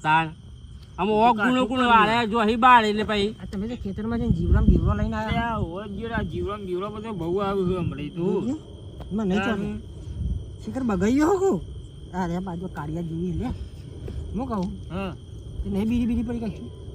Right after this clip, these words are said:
Speaker 2: નહીં યાર, બીડી બીડી
Speaker 3: નકા,
Speaker 2: કોઈ યાર.
Speaker 3: જો આપણે તો બીડી હશે તો કોમ થશે, નકા આપણે તો એ
Speaker 2: અને એના કાં પીવડાઈ દેવા યાર, હું તો હું, ઈમાં હું વળી
Speaker 3: આ
Speaker 2: બીડી?
Speaker 3: બેઠ્યા.
Speaker 2: હા?
Speaker 1: ઓ ભગા બા, આવું ના કરે, ઊભા થો, પેલા આવી તો બોલતી
Speaker 3: હું
Speaker 1: મને.
Speaker 3: કશું કરવા નહીં, જો તમારે જે કરવું કરો, આપણે લાભ દઈએ.
Speaker 2: હા.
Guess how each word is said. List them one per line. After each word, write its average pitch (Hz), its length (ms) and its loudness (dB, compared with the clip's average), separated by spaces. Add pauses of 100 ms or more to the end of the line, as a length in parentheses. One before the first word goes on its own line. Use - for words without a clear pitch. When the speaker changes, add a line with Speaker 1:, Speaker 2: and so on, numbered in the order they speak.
(140)
Speaker 2:
નહીં 185 280 -4
યાર, 220 160 -4
બીડી 170 240 -4
બીડી 156 280 -4
Speaker 3:
નકા, 196 260 0
Speaker 2:
કોઈ 170 100 -2
યાર. 131 160 -6
Speaker 3:
જો 214 120 -2
આપણે 208 300 0
તો 220 80 -4
બીડી 208 360 0
હશે 220 220 -4
તો 202 100 -6
કોમ 196 260 -4
થશે, 196 280 -4
નકા 190 220 -6
આપણે 180 200 -8
તો 202 120 -8
એ 208 100 -6
Speaker 2:
અને 214 160 0
એના 214 180 -2
કાં 220 160 -8
પીવડાઈ 226 380 -4
દેવા 254 300 0
યાર, 247 200 -4
હું 220 200 -6
તો 220 60 -6
હું, 220 520 -4
ઈમાં 190 220 -4
હું 240 200 -2
વળી 196 280 0
Speaker 3:
આ 254 380 8
Speaker 2:
બીડી? 262 120 2
Speaker 3:
બેઠ્યા. 185 320 -2 (680)
Speaker 2:
હા? 262 240 4
Speaker 1:
ઓ 247 60 2
ભગા 180 240 2
બા, 190 100 4
આવું 165 240 6
ના 160 140 0
કરે, 185 180 -2
ઊભા 151 300 2
થો, 190 160 0
પેલા 202 240 4
આવી 175 280 2
તો 202 120 2
બોલતી 175 340 4
Speaker 3:
હું 262 140 6
Speaker 1:
મને. 330 120 2
Speaker 3:
કશું 330 260 2
કરવા 254 200 0
નહીં, 262 180 -2
જો 294 120 -2
તમારે 247 260 -4
જે 202 280 -4
કરવું 190 240 -6
કરો, 208 120 -8
આપણે 180 520 -6
લાભ 170 140 -8
દઈએ. - 340 -10 (220)
Speaker 2:
હા. 156 200 -6